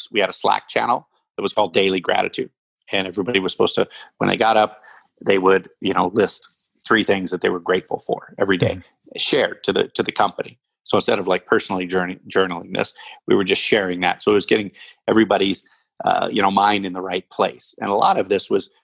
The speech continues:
Speaker 1: we were a-, at the time, we were experimenting with wor-, workplace design, basically.
Speaker 2: Mm-hmm.
Speaker 1: Like, we were experimenting with the workday. People were walking out the door earlier, but we also wanted to think, we, we also rolled out a five percent, uh, profit sharing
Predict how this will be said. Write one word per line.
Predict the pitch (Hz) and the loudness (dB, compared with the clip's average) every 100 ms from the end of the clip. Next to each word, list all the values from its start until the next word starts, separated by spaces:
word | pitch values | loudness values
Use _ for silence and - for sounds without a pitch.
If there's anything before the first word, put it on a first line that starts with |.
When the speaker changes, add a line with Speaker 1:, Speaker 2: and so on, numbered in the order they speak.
| _ | _
Speaker 1:
we | 120 | 2
were | 135 147 120 | 4 4 2
a-, | 113 - | 0 -2
at | - | -6
the | - | -2
time, | 98 95 | -2 0
we | 117 | 0
were | 113 | 2
experimenting | 110 - - 127 120 98 98 104 | 2 0 -2 0 0 0 -2 0
with | 98 98 - | 2 2 -2
wor-, | 104 104 - _ - - - | -6 -6 -6 _ -20 -20 -20
workplace | - 107 - 117 117 - | -2 0 0 0 -2 -4
design, | 98 95 98 123 - - - | -4 0 0 0 -4 -8 -12
basically. | 113 - - - - - - | -10 -8 -8 -8 -10 -12 -8
Speaker 2:
Mm-hmm. | 110 92 | -4 0
Speaker 1:
Like, | |
we | 90 | 2
were | 92 | 0
experimenting | - 110 110 123 131 | 2 2 2 2 2
with | 127 120 | 0 0
the | 135 | 2
workday. | 101 90 - 90 90 - _ _ _ _ | 2 0 0 0 0 -4 _ _ _ _
People | 101 - | -6 -2
were | 107 | 2
walking | 90 90 - | 2 0 0
out | 107 110 | -2 -2
the | |
door | 120 127 110 | 0 2 4
earlier, | 104 92 90 95 - _ _ _ - | 4 2 0 -4 -6 _ _ _ -10
but | |
we | 104 107 | -4 2
also | 101 - 101 | 2 2 -2
wanted | 101 95 92 | -2 -4 -4
to | 95 | -4
think, | 95 - - | -4 -10 -6
we, | 101 95 | -4 0
we | 101 | 4
also | 98 104 117 | 4 4 2
rolled | 110 107 101 | 2 2 0
out | 95 | -4
a | |
five | - 98 95 | 0 0 0
percent, | - 98 - 101 92 | -6 -6 -2 -2 -2
uh, | 98 95 | -4 -4
profit | - 101 107 - | 0 0 0 -4
sharing | 113 110 | -4 -4